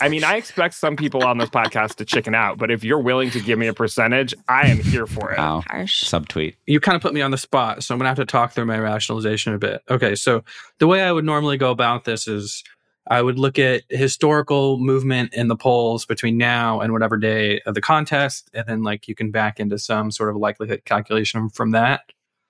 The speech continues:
Speaker 4: I'm just guessing if you did that, then the number of times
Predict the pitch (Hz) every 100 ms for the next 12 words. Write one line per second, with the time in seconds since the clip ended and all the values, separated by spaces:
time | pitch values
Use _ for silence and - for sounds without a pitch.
0 | _ - 131 143 139 117 123 - 139 139
1 | 139 139 _ _ _ _ 131 131 127 123
2 | 123 127 143 139 143 - - 120 123 120
3 | 117 117 110 - _ _ _ - - 127
4 | 139 127 120 - 123 123 123 123 123 -